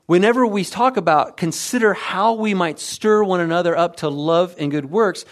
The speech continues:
we're considering <clears throat> that how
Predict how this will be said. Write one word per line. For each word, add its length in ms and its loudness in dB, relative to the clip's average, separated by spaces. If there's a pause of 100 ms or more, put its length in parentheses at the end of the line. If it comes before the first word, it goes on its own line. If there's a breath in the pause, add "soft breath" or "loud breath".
(300 loud breath)
we're 380 0
considering 760 -2 (160)
<clears throat> 340 2 (520)
that 200 -4
how 480 0